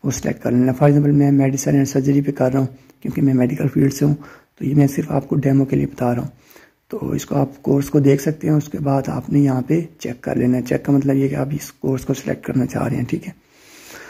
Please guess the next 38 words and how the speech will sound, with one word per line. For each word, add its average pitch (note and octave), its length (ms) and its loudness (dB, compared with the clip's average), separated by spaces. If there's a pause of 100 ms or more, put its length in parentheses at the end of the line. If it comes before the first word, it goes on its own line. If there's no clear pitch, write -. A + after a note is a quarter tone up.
(320)
और C3 360 2
अगर D3 320 2
आप D3 180 2
इस D3 80 -4
course D3+ 280 -2
के F3 80 -4
बारे C#3+ 200 2
में D3 120 4
मज़ीद D3 380 4
details D3 400 0
पढ़ना C#3+ 300 -2
चाहते C#3 300 -6
हैं D3+ 140 0
तो D3 100 -4
नीचे C#3 340 2
इसकी, D#3+ 520 -4 (480)
अ, - 120 -4 (300)
website C#3 560 -2 (400)
का C#3+ 80 2
link C#3 300 2
भी D3 140 4
जो C#3 180 -2
है C3 80 0
वो D3 260 -2 (340)
दिया B2 280 -2
हुआ A#2+ 220 -2
है, A#2+ 260 -10
ठीक - 160 -8
है। D#3+ 180 -8
यहाँ C3+ 200 -6
पे D#3 60 -8
भी - 100 -12
कुछ - 260 -2
information D#3 560 2
है D#3+ 100 2
और C#3 160 0
उसके - 200 -6
अलावा C#3 340 -2